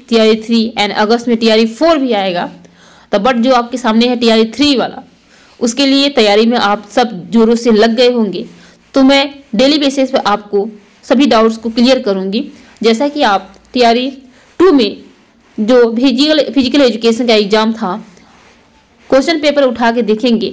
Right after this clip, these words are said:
कि जो भी मैंने पढ़ाया है, एक भी question बाहर नहीं आया है। तो दोस्तों, चलते हैं आज के questions की तरफ।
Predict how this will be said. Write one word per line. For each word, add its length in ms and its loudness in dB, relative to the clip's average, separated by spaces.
कि 80 0
जो 160 4
भी 120 2
मैंने 200 -2
पढ़ाया 400 0
है, 200 -2
एक 220 0
भी 80 -2
question 360 0
बाहर 260 0
नहीं 220 2
आया 180 -2
है। 200 -8
तो 60 2
दोस्तों, 320 0
चलते 280 0
हैं 200 2
आज 240 0
के 120 -10
questions 400 0
की 80 -4
तरफ। 320 -2